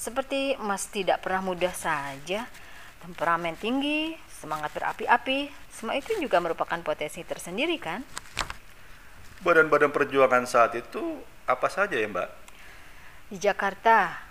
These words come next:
Speaker 1: misalnya, terdapat Angkatan Pemuda Indonesia atau api. Di Bandung terdapat Persatuan Pemuda Pelajar Indonesia atau P tiga I.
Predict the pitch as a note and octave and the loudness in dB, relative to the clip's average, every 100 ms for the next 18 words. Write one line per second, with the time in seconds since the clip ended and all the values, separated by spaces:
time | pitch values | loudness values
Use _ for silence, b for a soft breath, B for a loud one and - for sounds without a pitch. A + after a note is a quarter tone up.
0 | - F#3 E3+ F3 F3 F#3+ G#3+ A3+ G3 E3 | -16 -12 -6 -4 -2 -2 -2 -2 -2 0
1 | D#3 E3+ E3 D#3+ D#3 E3 F3+ F#3+ F#3 E3+ | 0 0 -4 -4 -4 -2 -2 -2 -4 -4
2 | E3 E3+ D3+ E3+ E3 D#3+ - F#3+ A3 B3 | -6 -6 -6 -8 -10 -10 -6 0 2 0
3 | - - D#3+ - G#3 C#4 E4+ B B B | -2 -6 -8 -6 -6 -6 -8 B B B
4 | B - F#3 E3+ E3+ F3 F3+ F#3+ F#3+ F#3+ | B -12 -6 0 0 0 -4 -4 -4 -6
5 | G3+ G#3 F#3 D#3+ D#3 E3 D#3 E3 - E3 | -8 -6 -6 -4 -4 -4 -4 -6 -6 -6
6 | D#3+ E3+ E3+ E3+ E3 E3 E3 D#3+ D#3+ E3+ | -4 -4 -4 -6 -8 -8 -8 -8 -8 -6
7 | E3 D#3+ E3+ D#3+ D#3 - E3 E3 E3 - | -6 -6 -6 -4 -6 -10 -12 -10 -8 -6
8 | G#3+ A3 G3+ F#3 F3+ F3 - F3 F#3 G3 | -4 -4 -6 -6 -8 -8 -10 -12 -8 -6
9 | F#3+ - - A3+ | -6 -8 -10 -8